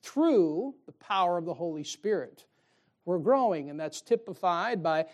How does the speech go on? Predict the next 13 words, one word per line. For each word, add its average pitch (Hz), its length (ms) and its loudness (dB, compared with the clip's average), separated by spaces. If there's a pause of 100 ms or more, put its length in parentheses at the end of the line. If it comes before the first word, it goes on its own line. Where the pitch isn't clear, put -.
(180)
physical 185 480 2
growth. 156 460 -2
It's - 180 -8
typified 185 800 -2
by 180 200 2
a 170 40 0
building, 185 580 0
since 180 320 -10
our 160 120 -2
body 185 420 0
is 151 160 -4
the 165 100 -6
temple. 247 640 -6